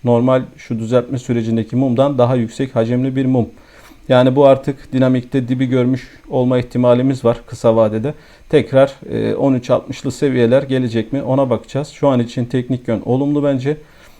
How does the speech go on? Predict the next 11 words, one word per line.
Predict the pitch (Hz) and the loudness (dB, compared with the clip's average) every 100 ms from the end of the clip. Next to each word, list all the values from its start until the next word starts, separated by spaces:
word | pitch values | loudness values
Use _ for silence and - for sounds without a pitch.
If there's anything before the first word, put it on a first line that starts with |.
| _ | _
E, | 110 110 110 113 | 0 2 4 2
burada | 127 131 135 131 | 2 4 2 2
on | 151 139 135 | 0 2 4
bir | 127 | 6
altmış, | 117 - 131 - - - | 4 4 -4 -4 -16 -6
altta | - 123 120 127 | 0 0 -2 -2
da | 123 123 - - | 0 0 -4 -4
on | 135 131 | -2 0
bir | 123 | -2
otuz | 113 110 104 | -2 -4 -6
beş. | 123 139 - | -6 -6 -12